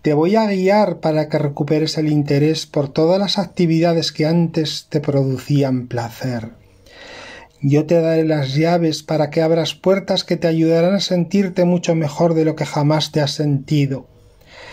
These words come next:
Te llevaré a enfocarte en tus fortalezas personales y le daré un sentido a tu vida. El mundo experimenta una purificación dolorosa.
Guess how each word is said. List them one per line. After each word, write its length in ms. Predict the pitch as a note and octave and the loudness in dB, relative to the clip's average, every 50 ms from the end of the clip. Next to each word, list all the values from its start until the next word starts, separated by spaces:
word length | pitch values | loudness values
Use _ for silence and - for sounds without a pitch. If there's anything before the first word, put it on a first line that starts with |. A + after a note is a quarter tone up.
| - - - - _ _ _ - | -20 -20 -20 -20 _ _ _ -2
Te 140 | D3+ D3+ | -2 0
llevaré 480 | D3+ D#3 D3+ D3+ D#3 D3+ D3+ D#3 F3 F#3+ | 2 2 2 4 2 2 2 4 4 4
a 20 | |
enfocarte 920 | G#3 G3+ - - F#3 F3+ F#3 G#3 G#3+ G3+ E3+ - - - D#3+ C#3+ C#3+ - - _ _ _ _ _ _ _ _ - - _ _ - | 2 2 0 0 0 2 2 0 0 0 -4 -6 -6 -4 -4 -4 -4 -6 -12 _ _ _ _ _ _ _ _ -20 -20 _ _ -8
en 240 | - - D#3 D3 D3 | -2 0 0 2 2
tus 180 | D#3+ D3+ - | 0 -2 -2
fortalezas 720 | - - D#3 D3 C#3+ - D3+ D3 E3 E3 E3 - F3 E3+ - | -2 -2 -2 -2 -2 -2 0 0 0 0 0 -2 -4 -4 -4
personales 960 | - F3+ D#3 - - D#3 D3+ D#3 E3 F3 F3 E3+ F3 E3+ E3 - - - _ _ _ _ - - _ - - - - - | -2 -4 -2 -2 -4 -4 -2 0 0 2 2 0 0 -2 -4 -8 -12 -16 _ _ _ _ -20 -20 _ -20 -20 -20 -6 0
y 100 | - D#3+ | 2 4
le 160 | D#3+ D#3 D3+ | 4 4 4
daré 320 | D#3 D#3 D#3 D#3 E3 F#3+ | 4 2 2 2 2 4
un 120 | A3 A3 A3 | 4 4 2
sentido 680 | - - G#3 G3+ F#3+ F3+ F3+ - G3 F#3 E3 C3+ C3 | 2 0 0 0 0 -2 -2 -2 0 0 2 0 0
a 100 | B2 - | -2 -2
tu 100 | D3 C3 | -2 0
vida. 440 | B2+ C#3 C3+ B2 - A#2 A2 - - _ _ - - - - - _ _ _ _ _ _ _ _ _ _ _ _ _ _ _ - | 0 0 0 -2 -4 -8 -12 -14 -18 _ _ -20 -20 -20 -20 -20 _ _ _ _ _ _ _ _ _ _ _ _ _ _ _ -2
El 240 | C#3+ C3+ C3 B2+ | 0 2 2 2
mundo 680 | C3 C#3 D#3+ F3 F3+ F3+ F3 E3 E3+ E3 D#3+ D#3+ - _ _ _ _ - - - - - - | 4 4 4 6 6 4 4 2 2 0 -2 -4 -8 _ _ _ _ -20 -20 -20 -20 -10 -6
experimenta 1160 | F3 D#3+ - - - - - E3 E3+ F3 E3 F3 G#3 A3+ A3 G3+ F3 E3 D#3 C#3+ - D#3 D3 | -6 -6 -6 -6 -6 -2 0 0 2 2 4 4 4 6 6 4 4 2 -2 -2 0 0 2
una 200 | D3 D3+ D3+ D3 | 2 2 0 0
purificación 880 | C#3+ D3 C#3+ C#3+ D3 C#3+ - D3+ C#3+ - C#3+ C#3 - - D3+ D3 D3+ D3 | 0 0 0 0 0 0 0 -2 -2 -2 -4 -4 -2 0 0 2 2 4
dolorosa. 760 | D3 D3 C#3 C3+ C3+ C#3 C#3+ C#3+ - - - C#3 C#3 C#3 - | 4 2 2 2 2 0 0 0 -2 -4 -6 -8 -8 -8 -10